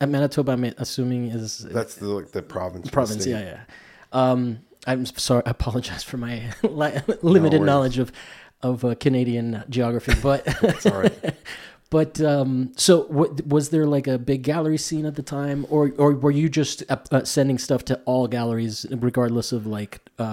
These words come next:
Speaker 1: r-, region? Like, it sounds like you applied to some U S ones.
Speaker 2: We s-, applied to mostly U S ones, if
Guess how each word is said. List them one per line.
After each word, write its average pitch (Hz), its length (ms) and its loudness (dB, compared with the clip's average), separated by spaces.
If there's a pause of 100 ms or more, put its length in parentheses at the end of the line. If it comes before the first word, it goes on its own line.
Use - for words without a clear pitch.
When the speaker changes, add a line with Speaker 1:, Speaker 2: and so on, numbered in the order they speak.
(120)
Speaker 1:
r-, 107 240 -10 (220)
region? 113 720 -2
Like, 110 400 -6
it 151 160 -4
sounds 147 220 2
like 131 140 -2
you 131 80 2
applied 127 320 -4
to 120 100 -6
some 123 300 -2
U 120 200 0
S 110 160 -8
ones. 101 380 -12
Speaker 2:
We 139 180 2
s-, 143 160 -12
applied 143 360 -8
to 113 120 -12
mostly 104 500 -6
U - 160 -6
S 123 180 -8
ones, 123 240 -10
if - 140 -20